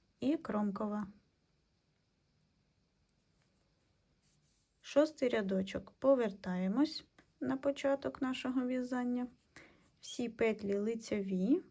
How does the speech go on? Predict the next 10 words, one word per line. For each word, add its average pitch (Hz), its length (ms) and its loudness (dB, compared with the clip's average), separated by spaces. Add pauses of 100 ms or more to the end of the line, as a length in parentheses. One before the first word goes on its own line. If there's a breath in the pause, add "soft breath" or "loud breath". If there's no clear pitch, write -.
а 208 100 -2
накиди 262 480 2
будемо 240 420 2
спускати. 190 760 -4
Кромкову 190 720 -2 (420)
зняли, 208 760 0 (160)
далі 202 520 2
один 214 420 0
накид 196 500 -4
спустили, 240 960 -2